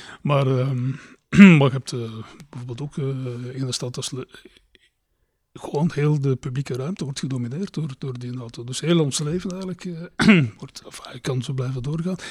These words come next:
Dus die maatschappelijke prijs is veel te, veel te hoog, vind ik. En ja, ik zie dus maar,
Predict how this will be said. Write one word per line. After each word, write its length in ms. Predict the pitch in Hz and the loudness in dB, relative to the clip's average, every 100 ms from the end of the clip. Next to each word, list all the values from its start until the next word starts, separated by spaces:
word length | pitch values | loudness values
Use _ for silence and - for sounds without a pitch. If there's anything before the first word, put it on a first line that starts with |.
| - | -10
Dus 160 | - 139 | -2 2
die 140 | 165 | 4
maatschappelijke 520 | 151 147 175 165 170 | 6 4 2 0 -2
prijs 300 | 151 151 156 | -2 -4 -4
is 100 | 143 - | -4 -4
veel 200 | 147 143 | -2 -2
te, 300 | 135 131 123 | -4 -6 -8
veel 200 | - 151 | -4 -4
te 100 | 139 | -2
hoog, 200 | 123 143 | -6 -4
vind 200 | 170 151 | -4 -4
ik. 100 | 170 - - - - | -8 -12 -20 -20 -18
En 400 | - 143 117 117 117 | -8 -6 -4 -6 -8
ja, 120 | 120 117 | -10 -12
ik 80 | - | -10
zie 140 | - 123 | -8 -6
dus 200 | 127 - | -8 -8
maar, 180 | 120 | -10